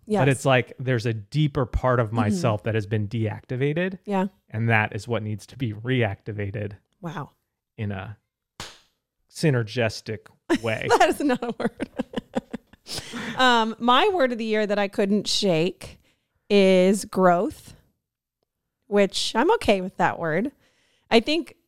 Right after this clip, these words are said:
Speaker 1: the, the, like,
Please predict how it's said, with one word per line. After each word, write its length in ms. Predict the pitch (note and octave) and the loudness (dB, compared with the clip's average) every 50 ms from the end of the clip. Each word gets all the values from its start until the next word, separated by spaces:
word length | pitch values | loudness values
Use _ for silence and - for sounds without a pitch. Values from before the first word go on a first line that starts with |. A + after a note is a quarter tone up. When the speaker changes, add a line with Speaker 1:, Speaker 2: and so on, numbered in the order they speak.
| _ _ _ _ _ _ _ - | _ _ _ _ _ _ _ -2
Speaker 1:
the, 480 | G#3+ A#3 A3 G#3 G#3 G3+ F#3+ F#3 - - _ _ _ _ _ _ _ _ _ _ _ _ _ _ _ _ _ _ _ - | 0 2 2 4 4 2 2 0 -4 -8 _ _ _ _ _ _ _ _ _ _ _ _ _ _ _ _ _ _ _ -4
the, 400 | G3 G#3 G3+ F#3+ F#3 F#3 F3 F3 | 2 4 6 6 8 6 6 4
like, 280 | E3+ E3 E3 E3+ - | 4 2 0 -2 -6